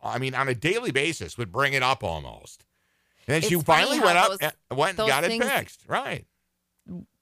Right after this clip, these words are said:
Speaker 2: whatever you wanna call 'em, hang-ups or insecurities, or, they get in your mind.
Speaker 1: Yes, they do.
Speaker 2: And,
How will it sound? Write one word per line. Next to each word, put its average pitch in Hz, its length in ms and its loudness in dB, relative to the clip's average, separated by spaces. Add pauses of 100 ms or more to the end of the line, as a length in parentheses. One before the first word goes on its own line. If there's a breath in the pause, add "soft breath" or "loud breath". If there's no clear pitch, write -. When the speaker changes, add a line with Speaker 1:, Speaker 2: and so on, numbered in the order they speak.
Speaker 2:
whatever 190 340 0
you 190 80 -2
wanna 170 180 -2
call 160 280 -2
'em, 156 100 -10
hang-ups 156 760 -4
or 143 200 -2
insecurities, 156 1160 -4
or, - 140 -14 (800 soft breath)
they 180 120 -6
get 214 380 -4
in 285 240 -6
your 160 140 -4
mind. 151 260 -4
Speaker 1:
Yes, 127 260 -2
they 131 140 2
do. 101 180 -2
Speaker 2:
And, 98 280 -4